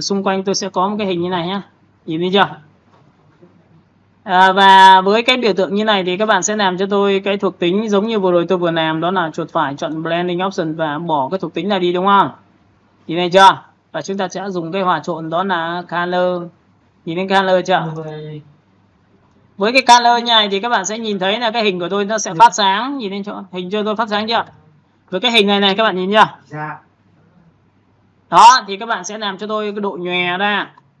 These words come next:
Speaker 1: Ví dụ nhá, chúng ta sẽ giảm pin này, tự khắc nó sẽ làm sao? Nó cũng phát sáng như phát sáng vừa thôi.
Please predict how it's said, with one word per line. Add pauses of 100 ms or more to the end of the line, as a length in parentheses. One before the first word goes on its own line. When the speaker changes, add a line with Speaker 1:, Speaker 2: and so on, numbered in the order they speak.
(340)
Speaker 1:
Ví
dụ (300)
nhá, (140)
chúng
ta
sẽ
giảm
pin
này,
tự
khắc
nó
sẽ
làm
sao?
Nó
cũng
phát
sáng
như
phát
sáng
vừa
thôi.